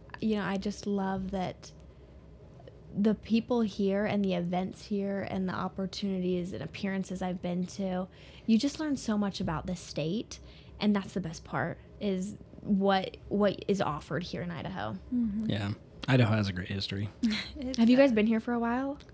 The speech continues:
Speaker 3: Yeah, our whole life.
Speaker 1: Okay.
Speaker 3: Yeah.
Speaker 1: So
Speaker 2: And
Speaker 1: both of you.
Speaker 2: <clears throat> Yeah, and both of our parents and our grandparents, and then I think our, yeah, even our great-grandparents <laughs> were here. So,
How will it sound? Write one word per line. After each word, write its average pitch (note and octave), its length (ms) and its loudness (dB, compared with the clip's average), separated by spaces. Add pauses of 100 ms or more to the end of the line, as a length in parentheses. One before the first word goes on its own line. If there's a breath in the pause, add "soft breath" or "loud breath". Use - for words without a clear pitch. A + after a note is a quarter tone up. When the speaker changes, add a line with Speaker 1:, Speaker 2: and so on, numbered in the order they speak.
(120)
Speaker 3:
Yeah, F#3 120 2
our F3+ 80 2
whole F#2+ 120 0
life. - 320 -4 (380)
Speaker 1:
Okay. G#3 260 -4
Speaker 3:
Yeah. - 80 -4 (140)
Speaker 1:
So A#3+ 60 4
Speaker 2:
And G#3 80 6
Speaker 1:
both G3+ 200 6
of F3 100 0
you. E3+ 120 2 (120)
Speaker 2:
<clears throat> - 120 4
Yeah, F#3+ 220 8
and A3+ 180 4
both A#3+ 220 2
of G#3 100 -2
our F3 360 4
parents A3 640 -2
and F#3 120 -4
our F3 100 -4
grandparents, G3 1080 -2
and F#3 540 -4 (400 loud breath)
then G#3+ 120 0
I G3+ 80 2
think G3+ 180 0
our, F#3 160 0 (800)
yeah, A3 280 2
even G#3+ 220 4
our F#3 100 2
great-grandparents G3 920 2
<laughs> - 20 4
were E4 80 10
here. B3+ 380 6
So, F#3+ 440 0